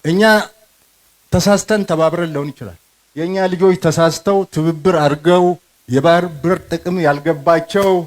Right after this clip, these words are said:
በወጣትነታችን ተን-፣ ተቀስቅሰን አምነን እኩልነት መስሎን ትብብር አድርገን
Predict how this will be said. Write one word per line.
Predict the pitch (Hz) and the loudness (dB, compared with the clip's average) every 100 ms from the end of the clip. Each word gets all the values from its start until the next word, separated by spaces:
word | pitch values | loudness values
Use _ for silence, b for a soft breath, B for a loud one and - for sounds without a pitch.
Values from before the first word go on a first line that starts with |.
| _ _ _ | _ _ _
በወጣትነታችን | 117 147 165 170 175 170 185 190 196 185 175 170 - - 214 190 151 - - - - - - - _ - - | -2 2 2 2 0 0 0 2 4 4 2 0 -6 -4 -2 -2 -4 -16 -18 -20 -20 -20 -20 -20 _ -20 -12
ተን-፣ | 160 165 165 | -6 -6 -2
ተቀስቅሰን | - 175 190 - 202 208 175 139 - - _ _ _ _ | -2 0 -2 -2 2 2 2 -2 -10 -20 _ _ _ _
አምነን | 147 180 196 208 196 147 127 - | 0 2 4 4 4 2 -4 -4
እኩልነት | 170 214 226 226 220 | 2 4 6 6 4
መስሎን | 202 214 226 226 180 127 - _ _ _ _ _ _ _ - - - - - | 2 2 4 4 2 -4 -14 _ _ _ _ _ _ _ -20 -20 -20 -20 -4
ትብብር | 185 196 196 214 | 0 2 2 4
አድርገን | 196 180 170 190 | 4 2 2 0